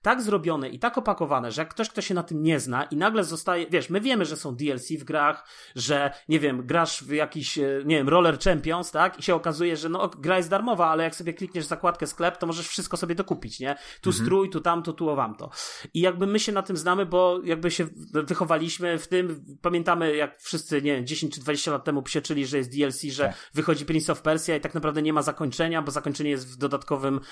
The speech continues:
Speaker 1: D L C, które trzeba kupić, nie? I tak dalej. Więc
Speaker 2: No dobrze, ale właśnie, bo, bo teraz ja już,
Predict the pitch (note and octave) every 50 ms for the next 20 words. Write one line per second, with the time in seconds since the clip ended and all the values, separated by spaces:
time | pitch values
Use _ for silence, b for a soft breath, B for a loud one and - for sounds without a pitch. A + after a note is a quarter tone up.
0 | B B B B2+ D3+ D3 C#3+ C#3 - E3 D3 - - C#3 C#3 - - C3+ A#2 -
1 | - - - F#2+ - - A#2 A#2 C3 D3 - B B B B B B B C3+ -
2 | C#3+ B2+ B2+ A#2+ G2 F#2+ F#2 G2+ - b b b b b b A2+ D3+ D#3+ D#3+ D#3
3 | B2+ C#3 F#3+ D#3+ - C3+ C3+ C3+ C#3+ C#3+ D3 D3+ - - D#3 C#3+ D3+ D3+ D#3 C#3
4 | C3+ C3 - D#3 D#3+ D3+ - - B2 C#3+ D3 D3 C#3+ D3+ C#3 -